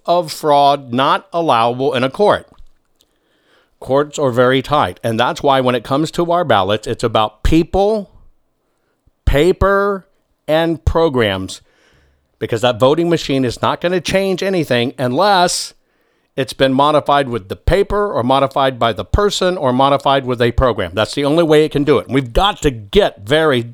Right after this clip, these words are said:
serious on these words. I want you to put your hat on for a second and think you're a juror. And you're listening to the testimony of a witness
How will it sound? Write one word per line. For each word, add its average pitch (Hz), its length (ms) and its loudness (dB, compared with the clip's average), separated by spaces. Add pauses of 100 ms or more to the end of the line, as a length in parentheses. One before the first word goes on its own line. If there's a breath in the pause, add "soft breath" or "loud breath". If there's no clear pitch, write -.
(120)
serious 214 920 0 (1040)
on 147 200 2
these 135 220 0
words. 104 540 -2 (1040 soft breath)
I 143 80 0
want 185 280 -2
you 214 60 4
to 185 40 2
put 170 240 0
your 165 80 4
hat 143 260 0
on 117 200 0
for 107 180 -2
a 98 60 -4
second 120 320 0
and 107 120 -4
think 123 240 -2
you're 131 160 2
a 123 60 2
juror. 92 380 -4 (3000)
And 139 160 0
you're 139 180 4
listening 226 560 2
to 185 120 2
the 147 120 2
testimony 196 680 0
of 185 100 2
a 190 80 4
witness 113 680 0